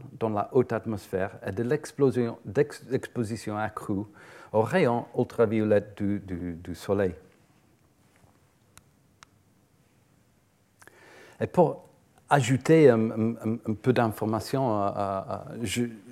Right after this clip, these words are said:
je vous montre où se trouve, euh, la, la Sibérie dans les cartes, euh, dans les cartes de, de cette époque-là, euh, juste avant, à gauche, et juste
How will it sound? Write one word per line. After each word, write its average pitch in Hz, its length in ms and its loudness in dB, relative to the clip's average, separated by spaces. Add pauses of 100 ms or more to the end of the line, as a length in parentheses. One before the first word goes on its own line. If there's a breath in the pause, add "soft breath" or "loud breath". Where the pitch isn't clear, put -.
je 123 200 -4
vous 107 340 -2
montre 120 640 2
où 143 100 2
se - 180 -4
trouve, 117 560 -2
euh, 98 460 0 (100)
la, 110 60 -6
la 107 100 -4
Sibérie 107 600 -4 (480 loud breath)
dans 107 120 2
les 104 120 0
cartes, - 480 -2
euh, 90 360 -4 (220)
dans 104 140 -4
les 98 120 -6
cartes - 420 -6
de, 92 320 -4
de 98 80 -10
cette 104 280 -8
époque-là, 101 540 -4 (460 loud breath)
euh, 101 200 2
juste 120 520 0
avant, 110 460 4 (200)
à 98 120 0
gauche, 113 500 0
et 104 80 -4
juste 98 320 -8